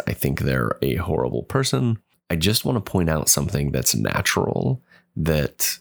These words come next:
we all need to consider when we're talking to other people. But before I get into that, I did want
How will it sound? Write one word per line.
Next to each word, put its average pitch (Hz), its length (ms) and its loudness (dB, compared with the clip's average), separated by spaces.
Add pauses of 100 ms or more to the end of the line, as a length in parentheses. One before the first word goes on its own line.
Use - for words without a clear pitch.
(140)
we 78 540 2 (140)
all 73 560 -2
need 67 220 -2
to - 140 -2
consider - 720 0 (220)
when 73 240 0
we're 67 80 0
talking 67 460 -2
to - 120 0
other 67 160 0
people. - 460 -6 (380)
But 95 160 4
before 120 340 0
I 113 60 2
get 92 220 2
into 78 280 2
that, - 380 0
I 82 60 0
did 98 420 0
want 85 360 2